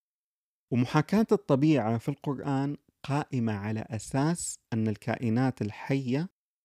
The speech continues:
ملهمة بوحي إلهي. "وأوحى ربك إلى النحل أن اتخذي من الجبال بيوتا ومن الشجر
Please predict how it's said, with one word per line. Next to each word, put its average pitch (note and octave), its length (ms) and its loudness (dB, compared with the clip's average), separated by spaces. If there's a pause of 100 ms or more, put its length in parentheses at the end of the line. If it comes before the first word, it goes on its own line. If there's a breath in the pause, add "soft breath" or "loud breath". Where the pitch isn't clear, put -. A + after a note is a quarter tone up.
(400)
ملهمة C3 640 2
بوحي A#2+ 680 -6
إلهي. G#2+ 520 -4 (1120)
"وأوحى A#2+ 800 0
ربك A2 500 -2
إلى G#2+ 260 -4
النحل C#3+ 560 -4 (200)
أن A2 100 -2
اتخذي A2+ 640 -4
من G#2 160 -2
الجبال G#2+ 640 0
بيوتا C3+ 680 -4 (460)
ومن G#2 260 -4
الشجر B2+ 760 0